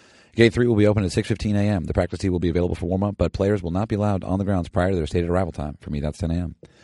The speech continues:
Caddies and golf carts, if requested based on physical need, will be available for each player at no cost. A professional photographer will be available at the first tee to photograph your foursome. We mused, Brian and I, that this foursome, the photograph, would be forever cemented on each other's walls and that our kids would probably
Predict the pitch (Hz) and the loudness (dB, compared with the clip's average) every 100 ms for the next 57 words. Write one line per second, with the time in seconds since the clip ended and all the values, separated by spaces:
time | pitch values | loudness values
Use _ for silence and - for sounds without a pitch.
0 | - - _ - 131 113 98 101 113 82 | -20 -20 _ 2 4 4 2 2 2 2
1 | 80 - 123 - 87 98 - 85 85 82 | 0 2 2 2 2 2 2 0 0 0
2 | 76 85 76 80 92 82 82 85 90 98 | -2 -4 -2 -2 -2 0 0 2 2 0
3 | 87 - 120 - - 110 90 - 71 - | -4 -6 -6 -6 -4 -2 -2 -2 -6 -6
4 | - - - _ _ _ _ 82 78 76 | -10 -18 -20 _ _ _ _ 0 0 -4
5 | 78 90 92 95 90 90 95 95 - - | -4 -2 -2 -2 0 0 0 0 -4 -6
6 | 98 101 - 98 104 104 101 78 - 87 | -4 -4 -2 -2 -2 -4 -4 -6 -8 -20
7 | _ - _ _ _ _ _ _ _ _ | _ -20 _ _ _ _ _ _ _ _
8 | _ 87 82 95 92 73 - - 85 82 | _ 0 2 4 4 2 -4 0 2 2
9 | 78 73 71 73 67 80 - 82 78 76 | 0 -2 -2 -6 -8 -10 -2 -2 -2 -6
10 | 69 73 82 80 71 69 69 - 69 71 | -6 -4 -2 -2 -2 -6 -8 -12 -10 -10
11 | - 73 71 71 76 71 69 69 69 - | -6 -4 -4 -6 -6 -6 -6 -6 -6 -6
12 | - - 71 67 69 71 71 71 - 80 | -8 -4 -4 -2 -6 -8 -8 -8 -4 -4
13 | 71 85 - 76 73 78 | -4 -6 -6 -4 -4 -6